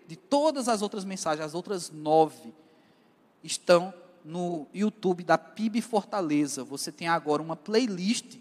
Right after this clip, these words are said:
só com os cultos do amp, dentro do YouTube da pib Fortaleza. Então tá fácil, gente.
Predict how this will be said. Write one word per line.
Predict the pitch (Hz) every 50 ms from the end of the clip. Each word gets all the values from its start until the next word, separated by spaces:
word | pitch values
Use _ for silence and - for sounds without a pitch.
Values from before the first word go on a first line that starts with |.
| -
só | - - - - - - - 226 202 208 214
com | 208 - - - 220 214
os | 208 - -
cultos | - - 190 190 180 - -
do | - 202 196
amp, | 160 139 127 - - - - - - _ _ _ _ _ _ _ _ -
dentro | 143 151 165 175 190 185 - 180
do | 165 180
YouTube | 175 170 - 156 147
da | - 147 147
pib | - 143 -
Fortaleza. | - 151 143 147 - 151 151 139 123 113 107 - - - - _ _ _ _ _ _
Então | - - - -
tá | - - 247
fácil, | 254 - - 143 120 - - -
gente. | 113 117 101